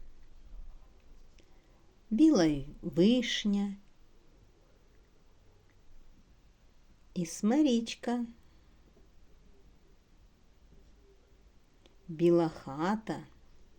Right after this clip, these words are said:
білі коні,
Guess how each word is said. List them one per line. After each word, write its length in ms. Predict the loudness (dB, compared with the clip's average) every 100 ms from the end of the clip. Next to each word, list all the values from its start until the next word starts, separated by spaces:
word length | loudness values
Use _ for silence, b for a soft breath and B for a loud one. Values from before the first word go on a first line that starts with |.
| -20 -20 -20 -20 -20 -20 -20 -20 -20 -20 -20 -20 -20 -20 -20 -20 _ -20 -20 -20 -20 -20 _ -20 -20 -20 -20 -20 -6
білі 440 | 2 8 10 8 2 -2
коні, 800 | -2 2 4 4 4 2 0